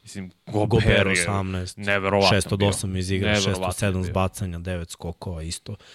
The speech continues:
Speaker 2: važno. Pa opet i Towns za, za dvadeset četiri minuta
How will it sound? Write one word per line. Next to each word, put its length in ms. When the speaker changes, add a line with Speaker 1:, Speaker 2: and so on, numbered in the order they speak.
Speaker 2:
važno. 500
Pa 100
opet 260
i 60
Towns 500
za, 280
za 300
dvadeset 300
četiri 220
minuta 580